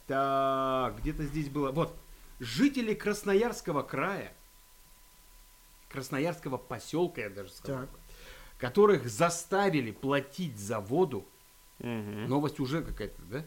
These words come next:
Speaker 1: Расстреляли, э, колонку, э, водоколонку из ружья.
Speaker 3: <laughs>
Speaker 1: Понимаешь, в чём дело? Об этом пишут на канале Рядовка. То есть платная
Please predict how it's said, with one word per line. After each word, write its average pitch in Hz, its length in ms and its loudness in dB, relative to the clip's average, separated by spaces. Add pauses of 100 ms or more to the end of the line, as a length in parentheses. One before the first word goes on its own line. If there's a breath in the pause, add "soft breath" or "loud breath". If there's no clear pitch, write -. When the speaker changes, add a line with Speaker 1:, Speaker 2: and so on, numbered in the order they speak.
(260 soft breath)
Speaker 1:
Расстреляли, 190 1080 4
э, 143 760 0
колонку, 151 760 6
э, 110 260 -6
водоколонку 131 760 0
из 131 240 2
ружья. 113 500 -2 (140)
Speaker 3:
<laughs> 165 800 -2
Speaker 1:
Понимаешь, 151 280 0
в - 40 -8
чём 143 120 2
дело? 120 180 -2 (440 loud breath)
Об 139 240 6
этом 220 220 6
пишут 175 180 -4
на 175 100 0
канале 165 680 2
Рядовка. 156 800 2 (360)
То 170 60 0
есть 151 200 0
платная 196 540 4